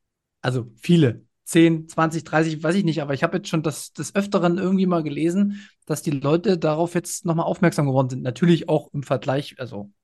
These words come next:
Nozige und, und Thorsten spielen da natürlich auch eine große Rolle, weil die das, äh, sehr gut im Mittelpunkt rücken.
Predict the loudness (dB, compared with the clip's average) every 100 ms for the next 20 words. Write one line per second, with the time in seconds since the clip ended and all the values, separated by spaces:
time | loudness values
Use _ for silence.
0 | _ _ _ _ 2 4 4 4 6 4
1 | 2 -2 -6 -6 -8 -8 -6 0 0 0
2 | -4 -4 -6 -20 _ -4 2 4 4 2
3 | 0 0 -2 0 0 2 0 0 0 0
4 | 0 -2 -4 -6 -8 -8 -8 -2 0 0
5 | -4 0 2 0 -2 -4 -6 -8 -6 -8